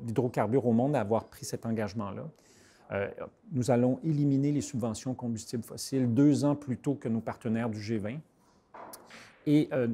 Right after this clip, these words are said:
nous avons annoncé plusieurs, plusieurs autres mesures, notamment que, euh, le Canada et, et, et d'autres pays comme les États-Unis, la Grande-Bretagne,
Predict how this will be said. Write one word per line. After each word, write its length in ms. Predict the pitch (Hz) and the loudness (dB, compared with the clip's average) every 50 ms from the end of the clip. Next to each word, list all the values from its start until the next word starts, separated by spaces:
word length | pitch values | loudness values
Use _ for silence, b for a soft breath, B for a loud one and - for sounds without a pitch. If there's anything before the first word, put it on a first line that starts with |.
| 110 135 | -4 -4
nous 120 | 120 135 | 0 0
avons 240 | 127 110 135 135 131 127 117 - - - - - - - | 2 2 2 2 2 0 0 -4 -8 -16 -16 -16 -12 -4
annoncé 320 | 160 135 127 120 - 147 | 0 2 2 2 2 -2
plusieurs, 460 | - - - 147 131 151 139 123 - - 147 - _ _ | -2 0 0 4 6 8 6 6 4 0 -10 -14 _ _
plusieurs 380 | - 139 127 143 113 95 101 | -10 -2 0 0 0 2 0
autres 240 | 127 139 - - 127 | -2 -2 -2 -2 -4
mesures, 380 | 107 104 104 95 110 123 131 127 | -2 -2 -2 -2 -2 -2 0 0
notamment 500 | 123 123 123 - 123 113 120 123 123 127 | 0 -2 -2 -2 -2 0 0 0 0 -2
que, 160 | 127 - 110 | -4 -6 -6
euh, 140 | 98 107 107 B B B B B B B - - - - - | -6 -6 -8 B B B B B B B -16 -14 -14 -12 -10
le 240 | 123 117 113 113 110 | -8 -6 -4 -4 -2
Canada 540 | - 131 113 110 107 104 120 123 131 - - | -2 0 0 0 2 4 4 4 4 2 0
et, 60 | 160 | -4
et, 320 | 147 - 190 190 190 208 180 | -2 0 0 0 2 4 4
et 40 | 147 | 8
d'autres 360 | 127 165 185 196 - - 120 | 8 8 8 6 2 -2 -4
pays 260 | - 135 117 120 131 | -2 0 -2 -2 -2
comme 160 | - 120 110 | -2 -2 -2
les 140 | 107 95 92 | -2 -4 -6
États-Unis, 500 | 101 - 113 107 92 104 113 117 127 127 | -10 -10 -10 -10 -8 -6 -4 -4 -2 -2
la 120 | 120 120 | -4 -6
Grande-Bretagne, 680 | 107 98 110 107 95 110 104 - - 123 123 127 127 123 | -6 -6 -8 -8 -6 -8 -10 -8 -4 -2 -2 0 -2 -2